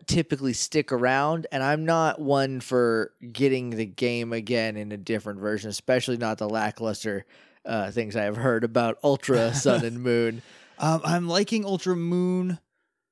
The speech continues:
Speaker 2: a lot more than I liked Ultra Sun 'cause I'm taking my time to, like, really go through everything.
Speaker 1: Okay.
Speaker 2: As opposed to, like, I'm gonna get to the end and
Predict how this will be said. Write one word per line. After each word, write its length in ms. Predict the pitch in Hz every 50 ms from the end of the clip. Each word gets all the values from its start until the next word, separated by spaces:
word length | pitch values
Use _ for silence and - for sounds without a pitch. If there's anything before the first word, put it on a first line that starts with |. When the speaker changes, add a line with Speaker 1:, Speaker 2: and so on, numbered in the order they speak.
| _ _ _ _ _ _ _ _ -
Speaker 2:
a 60 | 113
lot 240 | 117 143 160 175 175
more 200 | 185 185 185 175
than 120 | 165 165 156
I 100 | 151 147
liked 280 | 143 143 139 135 - -
Ultra 240 | 127 127 - - 107
Sun 380 | - - 147 139 139 135 135
'cause 120 | 123 117 113
I'm 80 | 104
taking 300 | - 123 117 113 117 117
my 140 | 113 110 110
time 320 | - 117 110 110 110 107
to, 60 | 113 107
like, 220 | 104 101 104 - _ _ _ _ _ _
really 300 | - 120 113 110 107 110
go 140 | 104 110 104
through 320 | 101 - - 127 120 120 120
everything. 640 | 113 117 120 117 120 123 120 120 117 117 117 113 - _ -
Speaker 1:
Okay. 440 | 117 117 107 113 98 87 - - 104 - _ -
Speaker 2:
As 100 | 110 101
opposed 340 | 107 - - 110 107 101 -
to, 60 | 110
like, 160 | 101 101 - _
I'm 140 | - 143 147
gonna 140 | 131 110 107
get 160 | 117 127 110
to 80 | - 127
the 120 | 123 131 143
end 220 | 151 151 135 120
and 260 | 117 113 110 110 117